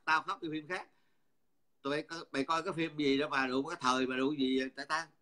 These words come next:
thời gì vua gì mà đủ má là, là nổi trống mà để ca chư hầu tới giúp á. Đủ má lần đầu tiên á, đủ bả gì mua vui cho nên ra đủ phải làm ẩu. Rồi lần thứ nhì, lần thứ ba đủ giặt tới thiệt, đủ nổi trống lên đéo ai giúp.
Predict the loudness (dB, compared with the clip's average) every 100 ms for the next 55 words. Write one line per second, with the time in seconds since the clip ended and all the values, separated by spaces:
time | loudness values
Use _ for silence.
0 | _ -8 -4 -2 0 0 0 4 4 6
1 | 6 6 4 2 2 0 0 0 0 0
2 | 2 8 8 8 6 4 0 2 4 4
3 | 2 4 4 6 6 6 4 4 2 -4
4 | -10 _ _ _ _ _ _ _ _ _
5 | _ _ 2 4 4 4 2 -2 _ 2
6 | 4 4 4 4 4 2 4 4 6 6
7 | 6 2 2 2 4 6 4 0 -4 -4
8 | 0 2 2 0 -2 -2 -2 2 2 2
9 | 0 -2 -20 _ -20 -2 2 2 2 2
10 | 6 6 4 -4 -20 -20 -20 -20 -20 -20
11 | -18 -18 -18 -18 -18 -20 -20 -20 0 4
12 | 8 12 12 12 12 10 4 0 0 2
13 | 2 2 -2 0 -2 0 0 0 -2 -2
14 | -4 -4 -4 -2 -2 -2